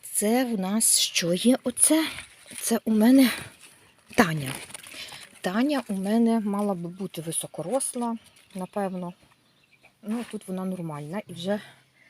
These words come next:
от самий основний стовбур завершкувався. Але, знову ж таки, нижче завізі першої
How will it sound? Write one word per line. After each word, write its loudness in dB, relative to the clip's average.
от -10
самий -4
основний -4
стовбур -2
завершкувався. -8
Але, -2
знову -6
ж -14
таки, -8
нижче -6
завізі -8
першої -10